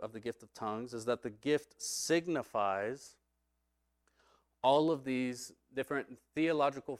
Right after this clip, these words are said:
fulfillments that were ushered in with the inception of the New Covenant era, with the, with the coming of the Holy Spirit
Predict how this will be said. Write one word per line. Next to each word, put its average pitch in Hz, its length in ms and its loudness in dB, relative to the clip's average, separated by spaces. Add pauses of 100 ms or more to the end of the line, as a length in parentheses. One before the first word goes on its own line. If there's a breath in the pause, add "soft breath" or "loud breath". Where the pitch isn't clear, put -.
fulfillments 123 1080 -6 (1000)
that 127 160 0
were 127 160 2 (100)
ushered 147 540 2
in 139 340 -2
with 117 240 -4
the 123 100 -4
inception 117 920 -4
of 113 340 -2
the 110 140 -8
New 110 200 -10
Covenant 104 580 -8 (520)
era, 110 440 -2 (840)
with 117 140 -6
the, 120 120 -2 (100)
with 120 140 -8
the 107 80 -4
coming 113 640 -6
of 98 280 -4 (640)
the 104 80 -8
Holy 101 320 -8
Spirit 98 560 -12